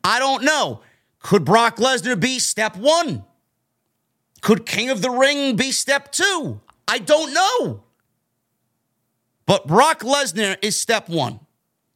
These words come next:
Whatever comes next, obviously we're gonna have to wait and find out. But Cody did not have enough time going into WrestleMania against Roman Reigns to warrant a title change. But what he's saying here with Paul Heyman, to Paul Heyman,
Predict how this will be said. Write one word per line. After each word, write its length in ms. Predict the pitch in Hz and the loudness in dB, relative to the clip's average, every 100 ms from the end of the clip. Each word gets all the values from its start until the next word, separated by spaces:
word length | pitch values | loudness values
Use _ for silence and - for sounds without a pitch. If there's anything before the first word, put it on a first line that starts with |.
| _ | _
Whatever 400 | - 123 175 208 | -4 2 4 4
comes 360 | 220 190 202 139 | 2 2 0 2
next, 440 | 202 208 - - _ _ _ _ _ 160 | 2 0 -4 -10 _ _ _ _ _ 2
obviously 420 | 202 196 - 196 | 2 0 -4 -4
we're 100 | 170 | 0
gonna 100 | 180 | 0
have 80 | 180 | 0
to 60 | |
wait 200 | 170 180 | 0 -2
and 80 | 170 | -2
find 300 | - 165 139 | -2 -2 0
out. 180 | 113 - _ _ _ _ _ _ _ _ _ _ _ _ _ _ _ - | -4 -8 _ _ _ _ _ _ _ _ _ _ _ _ _ _ _ -2
But 120 | 156 | 0
Cody 280 | 220 254 226 | 2 2 2
did 180 | 160 185 | 0 2
not 180 | 233 | 2
have 120 | 214 175 | 2 0
enough 200 | 180 - | -2 0
time 280 | 175 175 | 0 2
going 260 | 151 175 175 | 2 2 2
into 180 | 165 156 | -2 -2
WrestleMania 760 | 165 139 165 196 180 156 151 - | -4 -2 -2 -2 0 -2 -4 -2
against 260 | 156 170 185 | -2 0 0
Roman 280 | 185 175 | 0 2
Reigns 280 | 175 175 160 | 0 0 -2
to 80 | 160 | -4
warrant 460 | 147 147 175 175 170 _ | -2 0 2 2 0 _
a 100 | 170 | -4
title 320 | 165 175 185 | -2 -4 -4
change. 340 | 165 143 113 - - _ | -6 -6 -6 -10 -20 _
But 160 | - 156 | -4 0
what 160 | 208 226 | 0 0
he's 140 | 185 | -2
saying 300 | 208 196 180 | -2 -2 -4
here 240 | 170 208 | -2 -2
with 180 | 185 175 | -2 -2
Paul 220 | 175 170 | 0 0
Heyman, 480 | 165 214 196 143 147 - _ _ | 0 -4 -6 -6 -8 -10 _ _
to 160 | 240 240 | -4 -2
Paul 300 | 190 185 151 | 0 0 0
Heyman, 400 | 147 135 147 | -4 -2 -4